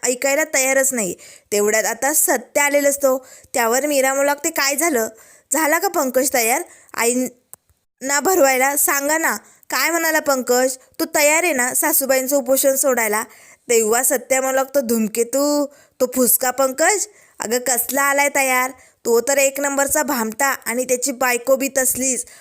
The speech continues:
अगं दोघे बी एक नंबरचे भामटेत आणि निरूपाला फसवतायत, आपल्या आईला फसवताना लाज नाही वाटत त्याला?" तेव्हा मीरा म्हणू लागते, "काय झालंय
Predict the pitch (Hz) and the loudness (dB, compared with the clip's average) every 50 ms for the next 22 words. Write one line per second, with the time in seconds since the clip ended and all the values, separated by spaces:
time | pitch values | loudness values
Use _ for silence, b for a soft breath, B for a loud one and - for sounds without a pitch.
0 | B B - 226 233 254 254 - 254 247 254 254 233 262 269 247 285 294 - - | B B -6 -2 0 0 0 4 4 4 4 6 4 4 2 2 0 -2 0 2
1 | 269 277 277 277 277 277 269 269 269 262 - 302 294 247 269 254 247 240 233 247 | 0 0 0 -2 -4 -4 -2 -2 -2 -2 -2 -4 -2 -2 -2 -2 -2 -4 -2 -2
2 | 254 294 339 - - 254 240 254 254 254 247 247 247 262 254 277 269 285 285 285 | -2 -2 -2 -2 -6 -4 -4 -4 -2 -2 -2 -2 -2 -2 -2 0 0 0 -2 -2
3 | - 226 208 - 262 254 254 254 262 247 233 214 B B B B B B 240 214 | -4 -4 -4 -2 -2 -2 -2 0 0 -2 -2 -2 B B B B B B -8 -6
4 | 214 240 254 254 - - 240 247 240 254 269 269 262 302 277 - 269 254 254 277 | -4 -2 -4 -4 -2 -2 0 2 2 2 0 -2 0 0 0 0 0 0 0 0
5 | 277 277 254 226 226 220 233 254 254 285 349 427 508 494 - 320 302 - - 190 | 0 0 0 0 0 0 0 0 -2 0 0 2 2 0 0 -2 -4 -4 -4 -2
6 | 185 214 254 - B B B B B B B - 247 226 185 180 214 247 277 294 | -2 -2 -4 -6 B B B B B B B -2 -2 -2 0 0 -2 -2 0 0
7 | 262 240 247 262 269 277 277 285 285 285 - 330 330 330 320 277 262 269 285 254 | 0 0 0 0 0 0 0 0 -2 -2 -2 -2 -2 -2 -2 -2 0 0 0 0
8 | 302 320 311 - - 214 220 220 | 0 -2 -2 -2 -2 -2 -2 -4